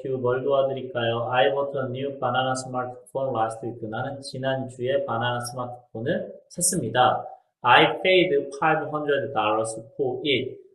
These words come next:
나는 그것에 오백 달러를 지급했어요. 하지만 I heard you have a fifty percent of sale on the same model today.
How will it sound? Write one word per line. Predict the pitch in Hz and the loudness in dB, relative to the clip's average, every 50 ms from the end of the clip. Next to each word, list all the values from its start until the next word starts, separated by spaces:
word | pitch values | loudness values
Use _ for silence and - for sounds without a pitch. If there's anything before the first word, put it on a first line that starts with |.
| - - | -14 -6
나는 | 117 117 117 131 127 - | -2 -2 -2 -2 -4 -4
그것에 | - 120 120 120 147 147 | -4 -2 -2 0 0 -2
오백 | - - 131 143 147 170 170 170 165 | -2 -2 -2 0 2 2 0 0 -2
달러를 | 156 131 131 120 110 107 104 | -2 -2 0 0 -2 -2 -4
지급했어요. | - 117 110 110 110 110 120 113 - - - 95 98 101 104 104 | -6 -8 -8 -8 -8 -8 -10 -10 -10 -8 -8 -8 -8 -8 -8 -6
하지만 | 151 160 160 165 143 120 120 117 117 - - - _ _ _ _ | -6 -2 -2 0 0 2 0 0 0 -4 -8 -14 _ _ _ _
I | - 117 117 127 143 143 - | 0 2 4 4 4 4 4
heard | 156 156 151 147 135 | 2 2 0 0 -2
you | 123 113 117 123 139 143 139 - - 147 | -6 -6 -6 -4 -2 -4 -4 -4 -8 -4
have | 143 131 127 120 117 113 | -2 -2 -2 -2 -4 -6
a | 104 - - 143 143 170 180 180 180 - - | -10 -8 0 2 4 6 6 4 4 0 -2
fifty | 180 175 180 180 - - 147 - - - | -4 -6 -6 -6 -10 -10 -12 -12 -10 -6
percent | - 151 147 - 151 139 123 - - | -4 -4 -4 -4 -6 -8 -8 -8 -8
of | 120 113 117 117 113 117 | -6 -4 -4 -4 -4 -4
sale | 117 - - 156 139 127 127 - - 127 | -6 -4 -2 0 0 2 2 0 -2 -2
on | 120 117 117 110 | -4 -4 -2 -4
the | 117 | -4
same | 110 - - 135 135 135 139 151 160 - - _ _ _ _ _ - | -4 -4 -4 -4 -4 -4 -4 -6 -8 -10 -14 _ _ _ _ _ -4
model | 117 117 120 120 117 117 | -4 -2 0 -2 -2 -4
today. | - - - - 117 101 87 87 - | -6 -10 -2 0 0 0 0 -2 -8